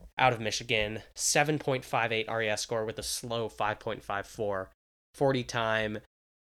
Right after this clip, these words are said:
This is a guy that, he's definitely a more scrawny figure. I think that he moves qu-, swiftly and quickly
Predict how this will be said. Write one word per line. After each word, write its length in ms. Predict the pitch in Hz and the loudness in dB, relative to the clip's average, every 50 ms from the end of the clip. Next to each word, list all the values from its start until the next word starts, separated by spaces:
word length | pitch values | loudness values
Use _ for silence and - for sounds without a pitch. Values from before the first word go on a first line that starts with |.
| - | -2
This 120 | - 170 170 | 0 0 2
is 60 | 170 | 2
a 60 | 165 | 2
guy 340 | 139 147 139 135 127 127 131 | 4 4 6 6 6 4 2
that, 320 | 120 120 113 113 110 - - _ _ _ _ _ - | 2 2 2 2 2 -2 -6 _ _ _ _ _ -6
he's 200 | 151 180 175 147 | -4 -2 0 2
definitely 420 | 202 180 165 175 180 175 165 143 | 2 2 4 2 0 2 4 4
a 60 | 135 | 4
more 220 | 131 131 123 117 110 | 4 4 2 2 2
scrawny 680 | - - - - - 131 110 104 101 98 92 92 95 | 0 -2 -2 0 2 2 2 2 2 -2 -4 -8 -10
figure. 420 | - - - 117 98 95 90 87 90 | -12 -4 -4 -2 -2 -2 -6 -6 -6
I 80 | 98 | -6
think 200 | - - 127 113 | -2 -2 -2 -2
that 120 | - 113 117 | 0 -2 -2
he 60 | 110 | -2
moves 280 | 104 107 117 123 120 | -2 0 -2 -2 -2
qu-, 160 | - - - - - - _ - - 135 123 | -4 -10 -14 -20 -20 -20 _ -16 -14 -10 -6
swiftly 760 | - - - - 143 147 143 147 - 175 170 170 190 180 - - - _ _ - | -4 -4 -4 0 2 0 0 0 -2 -2 0 0 -2 -2 -6 -12 -14 _ _ -4
and 220 | - 131 156 151 | -2 0 0 -2
quickly 480 | - - 127 117 - 107 107 123 147 | 0 0 -2 0 0 -6 -6 -6 -6